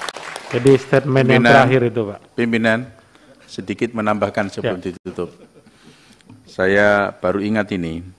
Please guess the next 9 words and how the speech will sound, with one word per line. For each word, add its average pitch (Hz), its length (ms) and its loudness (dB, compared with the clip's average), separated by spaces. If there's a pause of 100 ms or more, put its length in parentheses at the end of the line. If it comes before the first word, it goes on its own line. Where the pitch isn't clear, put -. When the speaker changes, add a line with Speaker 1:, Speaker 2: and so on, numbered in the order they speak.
Speaker 2:
Pak 104 160 2
Menteri, 104 480 -2 (720)
tolong 113 400 -4
Pak, 104 320 -4
yang 101 340 -2
Bandara 98 640 4
Soekarno-Hatta, 98 1120 -2 (160)
Terminal 104 480 0
tiga, 90 480 -12